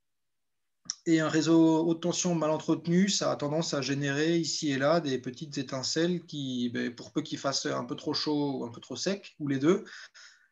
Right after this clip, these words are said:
provoquent des départs de feu. Alors, pendant de longues années, il faut savoir que ces feux étaient vite maîtrisés, hein, le, le pompier américain étant, euh,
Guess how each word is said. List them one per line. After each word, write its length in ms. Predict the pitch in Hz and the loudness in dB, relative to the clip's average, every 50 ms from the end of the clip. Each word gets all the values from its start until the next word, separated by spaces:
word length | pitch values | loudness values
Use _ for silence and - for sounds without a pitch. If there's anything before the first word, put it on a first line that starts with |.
| _ _ _ _ | _ _ _ _
provoquent 360 | - - 156 147 160 196 196 | 0 2 4 4 4 4 4
des 80 | 170 160 | 2 2
départs 280 | 143 147 147 185 185 170 | 2 0 0 2 2 2
de 80 | 165 | 2
feu. 260 | 147 - 147 135 - _ _ _ _ _ _ _ _ _ _ _ _ _ _ _ _ _ _ _ - - | 0 -2 -4 -6 -8 _ _ _ _ _ _ _ _ _ _ _ _ _ _ _ _ _ _ _ -12 -6
Alors, 240 | 185 170 160 147 - | -2 -2 -2 0 0
pendant 260 | - 175 175 170 175 | 2 4 4 4 4
de 680 | 165 151 147 139 135 139 135 135 135 135 131 131 131 127 | 4 4 4 4 4 2 2 2 2 2 2 2 2 4
longues 420 | 139 160 175 190 196 190 180 165 | 6 6 8 8 8 8 8 8
années, 480 | 170 170 170 170 175 175 175 180 175 151 | 8 6 6 6 6 6 6 4 4 2
il 60 | 135 | 0
faut 120 | 127 - 131 | -2 -6 -4
savoir 340 | - 156 147 151 151 147 - | -2 0 0 0 0 0 0
que 120 | - 143 | 0 0
ces 200 | 139 - 156 147 | 2 2 0 0
feux 320 | 147 - - 165 160 151 | 0 2 2 4 4 4
étaient 560 | 143 131 - - 143 135 131 131 131 135 131 127 | 2 2 0 0 0 0 2 2 2 2 0 -2
vite 320 | 127 151 165 160 - - | -2 -4 -6 -6 -4 -2
maîtrisés, 640 | 143 135 127 135 131 - - 147 131 135 175 196 | -2 0 0 -2 -2 -4 -6 -4 -2 0 2 2
hein, 120 | 180 180 175 | 2 0 0
le, 200 | 151 135 135 131 | 0 0 0 0
le 140 | 127 127 120 | -2 -2 -4
pompier 380 | 123 135 131 127 120 - 143 | -6 -8 -8 -8 -6 -4 -4
américain 580 | 139 131 131 123 120 123 120 120 - 139 135 135 | -4 -4 -4 -4 -4 -6 -4 -4 -4 -4 -4 -4
étant, 460 | 127 123 120 131 131 127 127 131 131 | -4 -6 -6 -8 -8 -6 -6 -8 -8
euh, 360 | 131 131 131 127 123 123 123 | -10 -10 -12 -14 -14 -16 -20